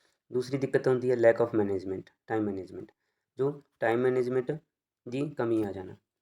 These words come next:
ਹਰ ਮੇਰੇ ਦੋਸਤ ਨੂੰ ਆਪਦੇ ਜੋ ਡੇਲੀ ਦਾ ਸਮਾਂ ਮਿਲਦਾ ਹੈ ਪੜ੍ਹਾਈ ਲਈ, ਉਹਨੂੰ ਮੈਨੇਜ ਕਰਨਾ ਨਹੀਂ ਆਉਂਦਾ। ਜਿਵੇਂ ਕਿ ਤੁਹਾਨੂੰ ਪਤਾ ਹੀ ਹੈ ਦੋਸਤੋ, ਬਾਰਾਂ ਘੰਟੇ ਜੋ ਆਪਣੇ ਕੰਮ 'ਤੇ ਹੁੰਦੇ ਹਨ ਤੇ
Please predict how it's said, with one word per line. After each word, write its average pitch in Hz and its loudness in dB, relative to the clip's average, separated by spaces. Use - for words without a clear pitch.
ਹਰ 131 0
ਮੇਰੇ 139 -2
ਦੋਸਤ 120 0
ਨੂੰ 123 -4
ਆਪਦੇ 113 -2
ਜੋ 117 -2
ਡੇਲੀ 113 -2
ਦਾ 127 4
ਸਮਾਂ 113 0
ਮਿਲਦਾ 107 0
ਹੈ 107 0
ਪੜ੍ਹਾਈ 107 -2
ਲਈ, 107 -4
ਉਹਨੂੰ 120 -2
ਮੈਨੇਜ 104 0
ਕਰਨਾ 95 -4
ਨਹੀਂ 92 -6
ਆਉਂਦਾ। 95 -20
ਜਿਵੇਂ 127 0
ਕਿ 123 0
ਤੁਹਾਨੂੰ 120 -4
ਪਤਾ 117 0
ਹੀ 120 2
ਹੈ 110 0
ਦੋਸਤੋ, 107 -6
ਬਾਰਾਂ 113 2
ਘੰਟੇ 117 -2
ਜੋ 113 0
ਆਪਣੇ 110 -4
ਕੰਮ 107 0
'ਤੇ 107 -2
ਹੁੰਦੇ 107 -4
ਹਨ 107 -4
ਤੇ 123 -2